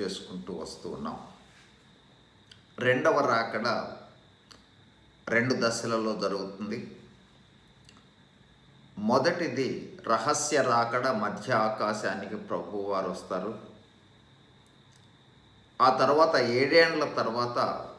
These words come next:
యేసు ప్రభువారు భూమి మీదకు, ఒలివల కొండ మీదకు వస్తారు. మొదటి దశలో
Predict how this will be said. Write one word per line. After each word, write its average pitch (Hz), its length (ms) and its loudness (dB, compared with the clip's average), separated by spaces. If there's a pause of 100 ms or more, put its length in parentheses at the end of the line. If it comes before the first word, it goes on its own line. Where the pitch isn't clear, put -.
(2000)
యేసు 165 300 2
ప్రభువారు 120 1000 -2 (1500)
భూమి 160 440 0
మీదకు, 135 540 -2
ఒలివల 110 440 0
కొండ 98 280 -6
మీదకు 95 340 -8
వస్తారు. - 460 -8 (3500)
మొదటి 160 420 4
దశలో 143 720 0